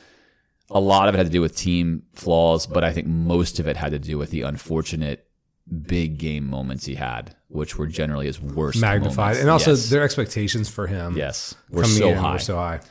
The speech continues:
Speaker 1: And that's what hurts you. So if
Speaker 2: Yeah.
Speaker 1: you have those bad moments at the biggest times, you're gonna have a really, it's very sour taste. But on film, if you watch all the plays in totality,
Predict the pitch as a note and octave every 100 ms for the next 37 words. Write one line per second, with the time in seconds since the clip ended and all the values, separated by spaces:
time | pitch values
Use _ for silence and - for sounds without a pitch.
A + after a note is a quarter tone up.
0 | - G#2+ A#2+ C3+ C#3+ A#2+ G#2+ E2+ D2+ F#2+
1 | E2+ G#2+ A#2 B2+ B2+ F#2+ F#2+ F2+ F#2 F2
2 | F#2 E2+ C#2+ E2 E2 D2+ - D#2+ D#2 E2+
3 | F#2 - _ _ _ _ _ _ _ _
4 | - F2+ F#2+ F2+ E2 D2+ D#2 D2+ D#2+ D2+
5 | D2+ - E2 D#2+ F2+ F2 D2+ - D2+ D2
6 | C2+ C#2 D2 C2 - - - - E2+ F#2
7 | F#2 C#3+ D#3+ B2 G2 G2+ F#2+ F2+ F2+ F2+
8 | F#2+ F2 F2 D#2+ A2+ B2 G2 F2